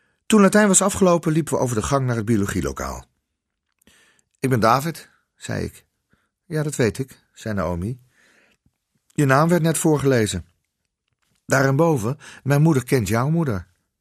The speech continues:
We waren twaalf en Naomi gebruikte het woord daarenboven. "Mijn moeder werkt bij het architectenkantoor om de hoek bij jullie huis.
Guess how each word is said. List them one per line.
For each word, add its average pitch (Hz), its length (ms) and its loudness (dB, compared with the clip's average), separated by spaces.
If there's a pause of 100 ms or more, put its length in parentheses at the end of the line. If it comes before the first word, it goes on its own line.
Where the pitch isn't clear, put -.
(800)
We 120 80 -4
waren 120 220 2
twaalf 135 420 -4
en 120 180 -6
Naomi 120 460 -4
gebruikte 101 440 -6
het 92 100 -10
woord 92 260 -4
daarenboven. 92 800 -4 (1040)
"Mijn 165 280 4
moeder 165 320 6
werkt 160 220 0
bij 151 100 2
het 147 100 -2
architectenkantoor 135 840 -4
om 147 100 -4
de 143 60 0
hoek 156 140 -2
bij 131 100 0
jullie 120 280 -2
huis. 143 340 -8